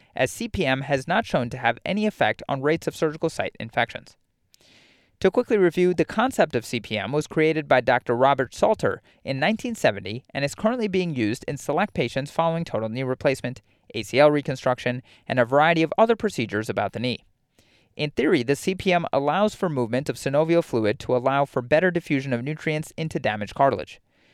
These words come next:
Additionally, it has been thought to prevent fibrous scar tissue formation about the joint. While some studies have shown increased early active knee flexion at two weeks,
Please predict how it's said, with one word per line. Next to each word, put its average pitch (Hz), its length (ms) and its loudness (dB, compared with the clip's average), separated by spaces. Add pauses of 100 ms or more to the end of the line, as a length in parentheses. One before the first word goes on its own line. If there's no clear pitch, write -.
(240)
Additionally, 165 540 0
it - 60 -4
has 202 320 2
been 196 180 -4
thought 107 300 4
to 160 80 -2
prevent 147 360 0
fibrous 180 380 0
scar 220 240 2
tissue - 320 -6
formation 104 580 -6
about 104 280 -4
the 107 60 -14
joint. 120 300 -4 (560)
While 113 140 4
some 139 220 0
studies 135 320 2
have 127 100 -2
shown 131 300 -2
increased 180 440 0
early 175 280 4
active 151 340 -2
knee 185 80 -4
flexion 156 440 0
at 117 180 -6
two 131 160 -4
weeks, 160 320 0